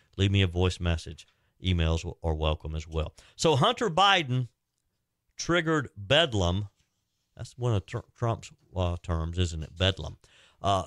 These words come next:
triggered bedlam yesterday with a surprise and a very brief appearance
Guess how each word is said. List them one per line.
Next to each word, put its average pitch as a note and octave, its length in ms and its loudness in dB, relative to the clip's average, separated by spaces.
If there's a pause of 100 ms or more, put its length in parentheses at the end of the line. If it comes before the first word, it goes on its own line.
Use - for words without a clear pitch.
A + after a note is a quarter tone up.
(140)
triggered G#3+ 360 0
bedlam E3+ 420 2
yesterday A#2+ 580 2
with A#2+ 340 0
a A#2 140 4
surprise C#3+ 720 2
and C3 220 0
a A2+ 180 0 (220)
very D#3 220 2
brief F3 500 0
appearance D3+ 640 -2